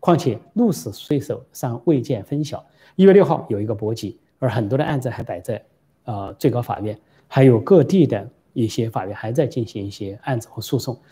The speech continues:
而相关的调查都还在深入。说这个时候说彭斯就挂冠而去，看上去不太像。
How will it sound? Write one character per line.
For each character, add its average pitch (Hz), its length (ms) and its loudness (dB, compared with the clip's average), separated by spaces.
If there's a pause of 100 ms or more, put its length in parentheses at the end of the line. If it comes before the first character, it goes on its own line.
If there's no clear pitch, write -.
(120)
而 131 100 2
相 190 300 4
关 185 160 6
的 151 80 6
调 175 200 4
查 - 200 -8
都 123 120 -6
还 98 220 -8
在 101 220 -8
深 151 240 -2
入。 170 200 -2 (360)
说 135 180 4
这 190 120 8
个 165 80 8
时 156 100 4
候 127 80 6
说 127 340 2 (320)
彭 131 160 0
斯 131 180 0
就 120 360 2 (420)
挂 156 160 4
冠 135 160 4
而 123 160 0
去， - 380 -6 (180)
看 143 180 -4
上 113 160 -8
去 113 280 -10 (540)
不 131 100 -2
太 117 120 0
像。 117 200 -4